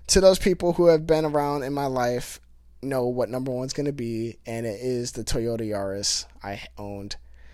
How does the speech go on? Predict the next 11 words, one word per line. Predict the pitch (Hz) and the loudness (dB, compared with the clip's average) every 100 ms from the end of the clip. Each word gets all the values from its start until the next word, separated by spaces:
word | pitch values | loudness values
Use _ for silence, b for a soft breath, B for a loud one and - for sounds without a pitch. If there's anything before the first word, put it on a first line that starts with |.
| b b - | b b -10
Um, | 107 101 101 98 95 98 113 - - - | -6 -4 -4 -4 -6 -10 -14 -18 -14 -4
it | 131 | -2
was | 120 123 120 | 0 -2 -2
a | 107 | -4
two | 110 131 | -6 -6
thousand | 123 117 120 113 | -4 -4 -4 -6
seven | - 107 107 104 104 101 - - - - - - - | -4 -4 -8 -12 -14 -16 -20 -20 -20 -20 -20 -20 -12
Toyota | - 127 113 110 107 | -2 -2 0 -4 -4
Yaris | 98 92 95 - - - | -6 -6 -6 -4 -4 -4
automatic | 113 107 104 104 101 101 - | -2 -2 -4 -6 -6 -8 -4
four-speed, | - 113 101 - - 101 101 98 107 | -6 -4 -4 -6 -6 -10 -8 -10 -14